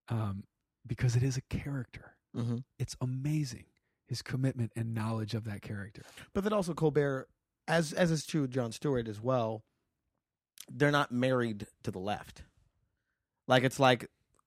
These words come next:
Speaker 2: both of them can take out, take the piss out of both sides, where it's just like when, when something is just wrong or not getting done.
Speaker 1: They're married to the left.
Speaker 2: Well,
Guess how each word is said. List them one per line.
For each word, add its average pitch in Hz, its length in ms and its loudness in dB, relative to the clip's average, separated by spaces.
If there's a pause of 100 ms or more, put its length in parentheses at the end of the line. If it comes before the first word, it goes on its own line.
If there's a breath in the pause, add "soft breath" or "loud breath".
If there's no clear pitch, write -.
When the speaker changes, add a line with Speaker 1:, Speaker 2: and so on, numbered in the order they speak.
(320)
Speaker 2:
both 143 360 10
of 147 80 6
them 131 200 6
can 113 200 2
take 117 280 2
out, 110 240 2
take 120 180 0
the 107 100 -2
piss 104 280 0
out 98 140 -2
of 98 100 -8
both - 260 -4
sides, 80 560 -8 (540 soft breath)
where 107 100 4
it's 104 100 -2
just 110 100 -8
like 101 160 -2
when, 107 280 0
when 110 200 0
something 101 300 0
is 98 200 -6 (120)
just 101 200 -8
wrong 98 440 2
or 87 60 -4
not 98 200 -4
getting 90 220 -6
done. 90 260 -6
Speaker 1:
They're 196 160 4
married 90 420 -4
to - 100 -16
the - 60 -20 (100)
left. - 260 -20 (380 loud breath)
Speaker 2:
Well, 214 360 8